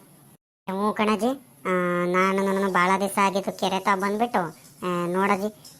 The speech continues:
ಕೆರೆ ನೋಡಿದ್ರೇ ಹೆದರಿಕೆ ಆಗುತ್ತೆ ಕಣಜ್ಜಿ, ನೀರ್ ತುಂಬಿರೋದ್ ನೋಡಿ ಅಲ್ವಾ? ಅಜ್ಜಿ ಕೆರೆಲಿ ಮೀನ್ ಇದಾವ?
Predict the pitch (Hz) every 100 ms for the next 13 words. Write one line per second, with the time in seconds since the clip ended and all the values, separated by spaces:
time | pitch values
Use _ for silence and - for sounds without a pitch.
0 | - 202 190 202 202 208 202 208 208 185
1 | 190 220 208 208 - 214 202 202 208 208
2 | 214 208 214 202 208 208 277 - - -
3 | 190 233 151 - - - - - - _
4 | _ _ 226 262 277 - - - - 220
5 | 254 277 254 247 262 247 277